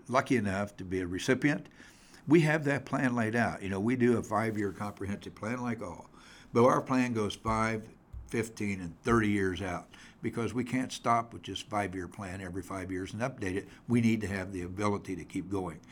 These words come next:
We got the literacy trail that we're coming off of the Pennsy through the city on the literacy trail, and that's been financed by, uh, through the M P O.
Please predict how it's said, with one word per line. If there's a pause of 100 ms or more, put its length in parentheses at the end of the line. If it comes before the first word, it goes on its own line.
(260)
We
got
the
literacy
trail (480)
that
we're
coming
off
of
the
Pennsy (320)
through
the
city
on
the
literacy
trail, (360)
and
that's
been
financed
by, (200)
uh, (420)
through
the
M
P
O.